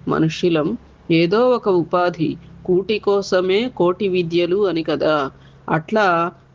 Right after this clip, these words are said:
పురాణాది ఉపన్యాసాలను చెప్పడానికో, ధర్మశాస్త్రాలు, ఇతర, ఆ, ఆర్ష గ్రంథాలు లేదా జ్యోతిష్ శాస్త్ర, శకున శాస్త్రాలు చెప్పాలి అంటే మరి శాస్త్ర విజ్ఞానం కావాలి.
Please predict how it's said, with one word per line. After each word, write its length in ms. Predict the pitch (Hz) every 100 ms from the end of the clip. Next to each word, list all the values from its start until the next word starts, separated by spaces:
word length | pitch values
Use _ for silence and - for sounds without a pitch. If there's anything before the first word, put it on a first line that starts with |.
| -
పురాణాది 600 | 160 175 190 196 190 185
ఉపన్యాసాలను 920 | 165 208 208 202 196 196 185 180 180
చెప్పడానికో, 960 | 180 165 175 175 165 160 160 156 147 - - _
ధర్మశాస్త్రాలు, 1200 | 147 156 175 208 214 190 180 - 170 165 156 151 160 - _ 175
ఇతర, 560 | 175 247 254 208 139 160 _ _ -
ఆ, 120 | 160 170 165 165 165 165 165
ఆర్ష 320 | 175 190 226 254
గ్రంథాలు 960 | 202 160 165 196 196 190 156 151 151 156 -
లేదా 500 | 180 175 175 165 143 - _ 185
జ్యోతిష్ 500 | 180 220 240 254 -
శాస్త్ర, 380 | 180 180 180 180
శకున 380 | 175 175 226
శాస్త్రాలు 760 | 226 190 180 180 175 165 156 165 165
చెప్పాలి 460 | 147 165 160 156
అంటే 220 | 156 156 160
మరి 200 | 156 160
శాస్త్ర 420 | 156 170 175 220
విజ్ఞానం 460 | 214 190 175 165
కావాలి. 680 | 156 147 151 147 143 151 165